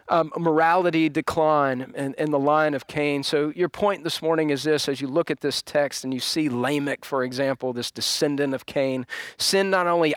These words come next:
isolates fr-, us from God, which it does, and it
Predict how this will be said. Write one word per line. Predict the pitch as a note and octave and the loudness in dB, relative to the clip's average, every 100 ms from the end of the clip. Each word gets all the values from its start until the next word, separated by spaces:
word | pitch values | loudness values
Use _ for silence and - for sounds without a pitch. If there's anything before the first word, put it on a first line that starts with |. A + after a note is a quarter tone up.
| - | 0
isolates | C#3 F#3 G3+ E3+ D#3 - | 2 2 2 2 0 -2
fr-, | - C#3 - | -4 -4 0
us | D3 C#3 | 0 0
from | - C3 | -4 -4
God, | B2+ A#2+ A#2 C3 D3 - - - | -2 0 2 0 -2 -8 -20 -6
which | E3+ - | -2 -2
it | D3+ | -2
does, | C#3 C3+ B2+ D3+ D#3+ - | 0 2 2 0 -4 -4
and | |
it | D3+ | -4